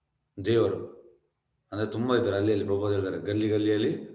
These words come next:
ನಾನ್ ದೇವರು, ನಾನ್ ದೇವರು." ಪ್ರಭು ಒಬ್ಬ, ಒಬ್ಬ ಬಂದು ಪ್ರಭುಪಾದ ಹೇಳಿದ್ರು, "ನಾನ್ ಕೃಷ್ಣ." ಪ್ರಭುಪಾದ ಹೇಳಿದ್ರು ನಿ-, ಅವನಿಗೆ,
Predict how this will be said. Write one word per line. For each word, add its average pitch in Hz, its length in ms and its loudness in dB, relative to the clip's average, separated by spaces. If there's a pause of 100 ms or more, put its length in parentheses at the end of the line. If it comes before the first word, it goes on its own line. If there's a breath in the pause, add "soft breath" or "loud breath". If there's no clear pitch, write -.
(260)
ನಾನ್ 104 200 0
ದೇವರು, - 540 -4 (120)
ನಾನ್ 104 180 0
ದೇವರು." 82 280 -4 (440)
ಪ್ರಭು 110 140 0
ಒಬ್ಬ, 107 240 0
ಒಬ್ಬ 113 460 2
ಬಂದು 101 320 2
ಪ್ರಭುಪಾದ 101 300 0
ಹೇಳಿದ್ರು, 92 640 -4 (540)
"ನಾನ್ 110 220 0
ಕೃಷ್ಣ." 104 260 -4 (960)
ಪ್ರಭುಪಾದ 101 280 0
ಹೇಳಿದ್ರು 87 300 2
ನಿ-, 87 320 -8
ಅವನಿಗೆ, 90 280 -2